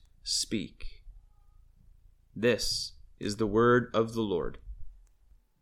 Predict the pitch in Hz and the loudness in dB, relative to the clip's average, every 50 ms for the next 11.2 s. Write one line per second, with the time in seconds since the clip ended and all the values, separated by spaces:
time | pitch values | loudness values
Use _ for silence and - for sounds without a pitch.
0 | _ _ _ _ _ _ _ _ _ _ _ _ _ - _ _ _ _ _ _ | _ _ _ _ _ _ _ _ _ _ _ _ _ -20 _ _ _ _ _ _
1 | - 135 - - 220 240 233 277 254 220 175 147 123 127 131 139 135 143 131 123 | -6 0 8 8 8 8 8 6 6 6 6 6 6 6 6 6 8 8 8 8
2 | 123 120 127 127 139 135 - - 123 117 113 107 104 107 123 127 127 - - 98 | 8 6 6 8 6 6 4 4 2 2 2 2 2 4 6 6 6 4 2 0
3 | 92 95 - - - - 120 117 131 131 127 127 127 131 156 175 185 180 175 143 | -2 -4 -4 -6 -4 -2 0 2 4 4 4 4 2 2 2 2 2 2 2 2
4 | 135 131 131 131 131 135 135 135 - 98 85 82 - - 98 101 101 104 - - | 4 4 6 6 6 6 4 2 0 -2 -2 -2 -2 -2 -2 0 0 0 -2 0
5 | - 113 110 101 95 92 - - 104 98 98 87 78 82 - - - - - - | -2 -2 -2 -2 -4 -4 -2 -2 0 0 0 -2 -4 -8 -12 -14 -10 -8 -6 -6
6 | - - - - - - - - - - - 143 139 143 175 202 220 214 180 190 | -6 -8 -10 -12 -16 -20 -16 -14 -8 0 2 4 8 10 12 12 12 12 12 12
7 | 180 143 113 120 127 131 151 165 - - - - 165 170 180 180 143 113 98 90 | 6 6 8 8 10 10 10 8 4 0 -2 2 4 6 6 4 4 2 2 2
8 | 90 90 95 98 - - 120 123 131 143 156 143 120 123 113 113 110 107 - 117 | 4 2 2 0 -2 0 6 6 8 8 6 4 2 0 0 -2 -6 0 2 4
9 | 113 131 160 - - - 117 117 117 120 117 117 120 110 104 - - - 127 139 | 4 4 2 0 -4 -4 -4 -2 0 0 2 2 0 -2 -2 -4 -4 -2 0 0
10 | 147 143 143 139 - 113 117 117 104 - - - - - 110 101 90 - - - | 0 0 -2 -2 -2 -2 -2 -2 0 0 -2 -4 -2 -4 -6 -6 -6 -6 -6 -8
11 | - - - | -8 -8 -12